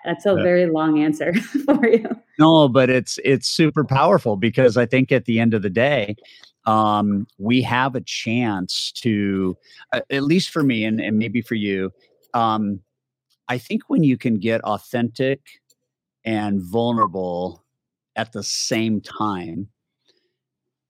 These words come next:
Speaker 2: that begins to free you, right? And it's like when, when my son said, "You know what, Dad? Everything in my life that has happened that is bad is tied to, to drugs and alcohol."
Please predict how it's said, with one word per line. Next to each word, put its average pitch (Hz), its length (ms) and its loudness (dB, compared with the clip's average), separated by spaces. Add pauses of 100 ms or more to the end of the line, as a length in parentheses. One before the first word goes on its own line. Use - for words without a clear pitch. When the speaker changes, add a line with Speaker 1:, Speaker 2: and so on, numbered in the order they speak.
(600)
Speaker 2:
that 107 560 -4
begins 120 440 0
to 101 120 -8
free 117 400 -4
you, 85 340 -8 (180)
right? 113 380 -4 (240)
And 117 420 -2
it's 120 280 -4
like 151 260 -2
when, 131 420 0 (680)
when 123 220 6
my 123 160 6
son 147 400 2
said, 117 340 0
"You 110 120 2
know 117 120 2
what, 135 220 0
Dad? 131 440 0 (1700)
Everything 139 380 2
in 120 80 2
my 110 120 4
life 104 360 -2
that 98 320 -2
has 104 280 -6
happened 104 400 -2
that 101 100 -4
is 95 120 -6
bad 95 560 -6 (600)
is - 160 -8
tied 101 360 -4
to, 98 380 -4
to 107 120 -6
drugs 95 320 -6
and 95 100 -4
alcohol." - 580 -10